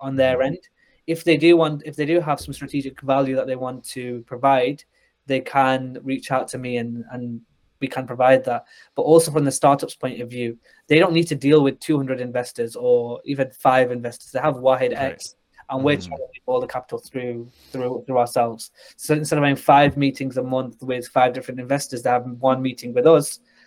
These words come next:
Speaker 1: and we cover everything we need to cover and, and give them the, the support they need. So it's, it works out better on both sides from that point of view. But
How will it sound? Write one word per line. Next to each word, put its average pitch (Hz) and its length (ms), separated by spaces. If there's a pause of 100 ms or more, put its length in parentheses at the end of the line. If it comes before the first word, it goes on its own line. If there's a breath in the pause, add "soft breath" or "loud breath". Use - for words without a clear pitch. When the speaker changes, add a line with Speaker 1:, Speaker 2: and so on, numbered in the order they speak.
(260 soft breath)
Speaker 1:
and 127 500 (320)
we 135 300
cover 127 300
everything 120 340
we 120 60
need 117 160
to 117 80
cover 120 300
and, 117 280
and 120 240 (160)
give 127 160
them 120 220 (400)
the, 123 320
the 120 80
support 123 320
they 123 100
need. 120 280 (420 soft breath)
So 131 440
it's, 139 140 (100)
it 151 60
works 160 260
out 135 100
better 135 280
on 123 100
both 123 260
sides 120 340
from 120 180
that 113 140
point 120 240
of 117 80
view. 147 220 (640 soft breath)
But - 180